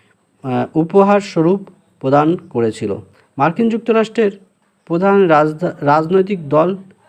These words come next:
কি? সাধারণত দুইটি রাজনৈতিক দল মার্কিন যুক্তরাষ্ট্রে লক্ষ্য করা যায়, একটি হলো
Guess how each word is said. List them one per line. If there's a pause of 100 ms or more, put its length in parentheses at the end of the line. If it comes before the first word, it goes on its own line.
(300)
কি?
সাধারণত
দুইটি
রাজনৈতিক
দল (140)
মার্কিন
যুক্তরাষ্ট্রে (420)
লক্ষ্য
করা
যায়, (240)
একটি
হলো